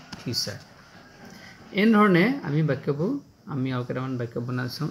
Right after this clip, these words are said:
এটা বেলেগ এটা ভাৱ লওঁ, ডু। ইউ, ইউ ৱেৰ, ইউ হ'লে ৱেৰ হয় দেই past টেন্সত। ইউ ৱেৰ doing,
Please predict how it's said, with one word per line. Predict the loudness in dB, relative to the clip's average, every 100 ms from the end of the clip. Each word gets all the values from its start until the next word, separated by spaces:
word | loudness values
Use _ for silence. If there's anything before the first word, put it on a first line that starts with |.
| -2
এটা | 0
বেলেগ | 2 2 2
এটা | 0 2
ভাৱ | 0 2
লওঁ, | 2 0 -4 -20 _ _ -2
ডু। | 2 8 10 8 4 -6 -20 _ -20 -20 _ -20 _ _ _ _ _ _ _ _ _ -6 2 6
ইউ, | 6 6 4 4 2 -2 _ _ _ _ _ _ _ _ _ _ _ _ _ _ _ _ _ _ _ _ _ _ -8
ইউ | 0 2 4 6
ৱেৰ, | 8 8 6
ইউ | 4 4
হ'লে | 4 4 6
ৱেৰ | 4 4
হয় | 0 2
দেই | 4 4 2 -2 -10 -20 _ -8
past | -8 -6
টেন্সত। | -8 -4 -2 -2 -8 _ _ -20 -20 _ -4 2
ইউ | 6
ৱেৰ | 8 8 8
doing, | 6 8